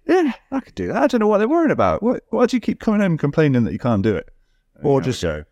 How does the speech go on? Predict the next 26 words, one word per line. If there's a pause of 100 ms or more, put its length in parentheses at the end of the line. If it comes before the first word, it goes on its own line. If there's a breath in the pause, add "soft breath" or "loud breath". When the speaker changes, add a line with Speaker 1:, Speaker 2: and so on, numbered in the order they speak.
(160)
Speaker 2:
why
don't
you
just, (340)
well,
if
you're
not
happy
with
your
erg
score,
why
don't
you
just
pull
a
bit
harder? (480)
Otherwise
you're
saying,
"Right." (960)
Speaker 1:
Yeah.